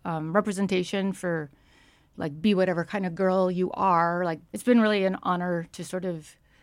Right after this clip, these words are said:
be able to help amplify that part of Carol's message, 'cause I feel like that's super, um,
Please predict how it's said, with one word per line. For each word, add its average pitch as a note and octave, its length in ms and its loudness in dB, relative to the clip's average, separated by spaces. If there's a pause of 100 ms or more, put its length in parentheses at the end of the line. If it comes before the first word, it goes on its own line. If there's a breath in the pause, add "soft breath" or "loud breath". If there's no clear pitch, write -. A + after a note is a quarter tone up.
(240)
be F#3+ 100 2
able F3 160 2
to E3 60 -2
help F3 440 -4
amplify F3+ 460 -6
that E3 220 -4
part F#3+ 180 -4
of F#3 140 -10
Carol's G3 280 -6
message, A3 440 -6
'cause E3 100 -12
I D#3 80 -6
feel E3 260 -6
like D#3+ 300 -2
that's E3 180 -8
super, F3+ 600 -2
um, G3+ 360 -6